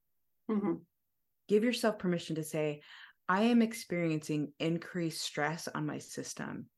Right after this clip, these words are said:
Speaker 2: What would I need to do to relieve that stress so I could continue to move on with my goals?" That is not called failure. That is called humanity. And if we can go to the common humanity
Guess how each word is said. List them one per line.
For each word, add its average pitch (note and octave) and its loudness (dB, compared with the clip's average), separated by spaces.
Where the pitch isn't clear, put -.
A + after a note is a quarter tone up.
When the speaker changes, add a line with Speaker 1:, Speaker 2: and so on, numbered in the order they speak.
Speaker 2:
What G#3+ 2
would B3+ 4
I B3 6
need G#3 6
to F3+ -2
do - -2
to - -4
relieve D#3+ -2
that F3 -4
stress D3+ -4
so D3+ -4
I C#3+ 0
could C#3+ -8
continue D3+ -4
to D3 -6
move - -8
on G2 -8
with - -12
my - -10
goals?" - -16
That G3 2
is A3+ 6
not G#3+ 6
called F#3+ -4
failure. D#3+ -2
That D3 -4
is C#3+ -6
called C#3 -6
humanity. C#3 -8
And E3 0
if E3 -2
we D#3+ -2
can D3+ -6
go G3 2
to G#3+ -4
the D3+ -4
common D3+ -4
humanity C#3+ -6